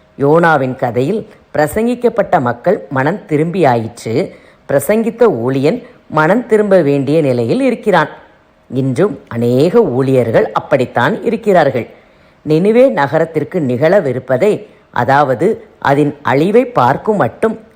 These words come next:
காத்திருப்பேன் என்று ஒரு குடிசை போட்டு உட்கார்ந்திருக்கிறார். தேவனோ யோனாவையும் நேசிக்கிறார். அதனால் யோனாவுக்கு நிழல் உண்டாகவும் யோனாவை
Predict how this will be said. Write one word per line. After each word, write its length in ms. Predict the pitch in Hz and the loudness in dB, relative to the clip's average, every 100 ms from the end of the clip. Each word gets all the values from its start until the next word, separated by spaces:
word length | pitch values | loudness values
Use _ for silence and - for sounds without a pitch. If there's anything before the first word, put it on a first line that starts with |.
| - | -2
காத்திருப்பேன் 720 | 113 120 - 160 170 190 262 | 0 0 -2 -4 0 2 4
என்று 520 | 208 139 175 233 - - _ | 2 0 -2 -4 -4 -16 _
ஒரு 300 | 139 151 156 | 0 2 0
குடிசை 440 | - 175 240 247 240 | -2 -2 0 0 0
போட்டு 420 | 127 123 269 254 | -2 -2 -2 -2
உட்கார்ந்திருக்கிறார். 720 | - 196 180 160 160 135 127 - - _ _ - 107 | 0 0 2 -2 0 0 0 -4 -20 _ _ -10 0
தேவனோ 600 | 123 120 120 175 190 - - - 131 | 2 2 4 4 2 -2 -18 -10 0
யோனாவையும் 680 | 131 131 143 151 160 214 | 2 4 2 2 2 2
நேசிக்கிறார். 640 | 196 175 208 - 202 226 - - - _ _ | 2 0 -2 0 2 2 2 -6 -20 _ _
அதனால் 520 | - 120 196 143 110 - - 147 | -4 0 2 0 -2 -8 -10 0
யோனாவுக்கு 600 | 147 190 180 117 113 247 | 2 4 2 0 -2 -4
நிழல் 500 | 196 151 180 147 123 | 0 2 2 0 0
உண்டாகவும் 500 | 131 139 143 240 254 - _ _ | 0 0 0 -2 -6 -16 _ _
யோனாவை 680 | 139 156 196 - - 143 | 0 2 2 2 2 -2